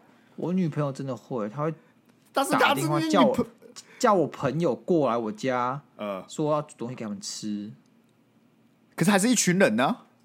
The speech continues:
Speaker 1: 没有，就一个还两个。
Speaker 2: 哦，可那是他，你跟他，就他认识你朋友，
Speaker 1: 对。
Speaker 2: 所以是你们这样子，不是单独，而且她是女生还好吧？干，我一个人找你来吃，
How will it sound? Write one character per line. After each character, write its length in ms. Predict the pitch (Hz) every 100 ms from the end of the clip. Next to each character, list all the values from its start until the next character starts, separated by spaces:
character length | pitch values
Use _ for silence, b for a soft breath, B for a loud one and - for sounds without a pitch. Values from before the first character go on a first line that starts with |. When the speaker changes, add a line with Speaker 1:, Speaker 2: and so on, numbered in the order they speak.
| _ _
Speaker 1:
没 120 | - 131
有， 120 | 127
就 120 | 123
一 100 | 131 170
个 120 | 120
还 80 | 113
两 220 | 120 -
个。 140 | - 165 165 _ _ -
Speaker 2:
哦， 600 | 62 - - 73 71 - _ _ _
可 100 | -
那 100 | 208
是 140 | 226 233
他， 180 | 214 208
你 260 | 196 151
跟 260 | 95 131 147
他， 360 | 147 139 143 143 - _ _ _ _ -
就 100 | 180
他 180 | - 180
认 140 | 180
识 100 | 156
你 120 | 160
朋 240 | 107 - 110
友， 160 | 139
Speaker 1:
对。 20 | 90
Speaker 2:
所 80 | 165
以 20 |
是 80 | 160
你 60 |
们 100 | 101 80 _
这 120 | -
样 80 | 147
子， 140 | 135 113 - -
不 80 |
是 60 | 160
单 260 | 170 175 196
独， 260 | 143 131 B B -
而 100 | 202
且 40 |
她 120 | 196
是 60 | 214
女 200 | 196 95
生 180 | - 180
还 180 | -
好 200 | 147 160
吧？ 240 | 101 101 101
干， 200 | - 202
我 200 | 147 123
一 120 | 151
个 120 | 190
人 100 | 160
找 220 | 143 127 175
你 140 | 156
来 140 | 110
吃， 260 | 123 - -